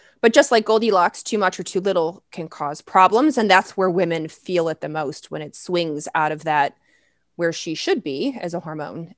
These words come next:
into high land or low land. Then we have progesterone. Progesterone is only made in the second half of our cycle. It's only made after we ovulate or release the egg. And progesterone is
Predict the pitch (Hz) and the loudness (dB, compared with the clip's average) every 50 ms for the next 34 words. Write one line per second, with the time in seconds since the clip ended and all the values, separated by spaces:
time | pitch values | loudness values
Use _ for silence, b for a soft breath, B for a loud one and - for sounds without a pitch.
0 | _ - 160 156 151 - - 151 151 151 151 - 185 185 180 170 165 156 147 147 | _ -16 -16 -14 -14 -12 -12 -10 -10 -10 -6 0 0 2 2 2 0 -2 -6 -8
1 | 151 156 156 160 160 160 156 147 147 147 - - - - _ b b b b b | -8 -6 -4 -2 -2 -2 -2 -4 -6 -10 -10 -14 -16 -18 _ b b b b b
2 | b b b b b b 285 294 302 302 294 285 - 285 240 254 277 294 - - | b b b b b b 6 6 8 6 6 4 2 2 4 4 4 4 4 2
3 | 294 262 233 240 269 277 262 254 233 233 240 - - 233 214 202 196 190 - _ | 2 2 4 4 2 2 0 4 4 4 2 2 -2 -2 -2 0 -2 -4 -6 _
4 | - 214 226 254 302 311 311 262 226 202 190 190 190 185 185 190 - 180 180 - | 0 2 2 4 4 4 2 2 4 4 2 2 2 -2 -4 -2 -4 -4 -4 -4
5 | 180 185 190 170 175 - 170 - 170 165 - - - 156 160 - - 247 302 269 | -6 -4 -2 -4 -2 -4 -4 -4 -4 -4 -4 -4 -2 -2 -2 -2 -2 -2 -2 -2
6 | 247 - - - _ - 220 226 233 254 277 262 262 233 220 208 190 180 170 165 | -4 -6 -14 -14 _ 2 4 4 4 4 4 4 4 2 4 4 4 2 2 2
7 | 175 185 220 262 247 226 - - 180 175 - - - 180 170 175 - - 165 160 | 0 0 0 -2 -4 -4 0 2 2 2 2 0 -8 -4 -4 -2 0 0 0 0
8 | 165 170 165 180 208 277 - - 190 185 175 165 170 165 160 170 170 - - - | 0 -4 -4 -4 -6 -6 -8 -8 -8 -8 -6 -6 -6 -6 -6 -8 -10 -10 -10 -10
9 | 165 160 - 156 151 160 185 208 269 262 B B B B B B B B B B | -10 -6 -6 -6 -6 -6 -6 -8 -10 -10 B B B B B B B B B B
10 | 208 220 233 220 269 269 220 254 240 247 - - 269 254 240 233 226 226 220 214 | 4 4 4 4 2 4 6 6 6 6 4 0 2 2 4 4 2 2 0 0
11 | - - 208 202 | 0 0 0 0